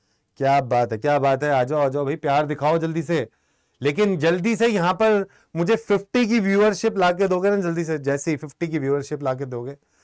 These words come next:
तो और भी चीजें अच्छे से पढ़ाऊंगा यार, मेहनत करके पढ़ाएंगे साथ में, ठीक है? चलिए,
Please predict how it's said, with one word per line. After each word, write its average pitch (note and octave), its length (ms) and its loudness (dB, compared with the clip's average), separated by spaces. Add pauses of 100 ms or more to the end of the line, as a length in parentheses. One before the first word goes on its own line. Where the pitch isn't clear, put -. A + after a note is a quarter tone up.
(240)
तो B2 320 -12
और C#3 220 0
भी D#3 100 -6
चीजें C#3 260 -4
अच्छे C3+ 240 -8
से C3+ 80 -8
पढ़ाऊंगा G#2+ 340 -4
यार, A2+ 220 -6 (240)
मेहनत B2+ 400 -4
करके B2+ 260 -4
पढ़ाएंगे G#2+ 380 -8
साथ A2+ 300 -8
में, F2+ 140 -16 (500)
ठीक D3 200 -6
है? A2 120 -2
चलिए, B2 400 -8